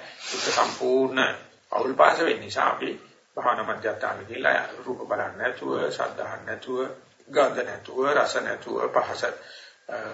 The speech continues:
වත් නොදී ඉබේ ස්වභාවයෙන් ආනාපාන සතිය වගේ දෙයක සතිය පිහිටවල ගොඩාක් පුරුදු කරන්න ඕනේ. අර කවුරුත් නැත්නම් එක බයිසිකලයක් පදින්න පුරුදු වෙලා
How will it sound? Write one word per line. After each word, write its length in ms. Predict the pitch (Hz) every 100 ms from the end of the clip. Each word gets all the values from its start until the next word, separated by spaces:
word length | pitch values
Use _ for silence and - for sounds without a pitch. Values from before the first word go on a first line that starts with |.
| -
වත් 380 | 127 - - -
නොදී 840 | 139 143 156 160 113 147 - -
ඉබේ 540 | - - 135 143 156 170
ස්වභාවයෙන් 520 | 165 143 131 147 131
ආනාපාන 460 | 139 127 127 131 127
සතිය 260 | 127 127
වගේ 260 | 123 123 113
දෙයක 180 | - -
සතිය 340 | 120 - 110
පිහිටවල 480 | 107 123 110 208 190 - - - - -
ගොඩාක් 600 | - 143 151 190 214 247
පුරුදු 280 | 196 175 -
කරන්න 320 | 123 110 107
ඕනේ. 260 | 113 175 - - -
අර 160 | 123 123
කවුරුත් 400 | 117 123 120 117
නැත්නම් 320 | 117 110 107
එක 100 | 117
බයිසිකලයක් 520 | 120 120 - 120 113
පදින්න 300 | 127 113 117
පුරුදු 220 | 117 110
වෙලා 220 | 113 -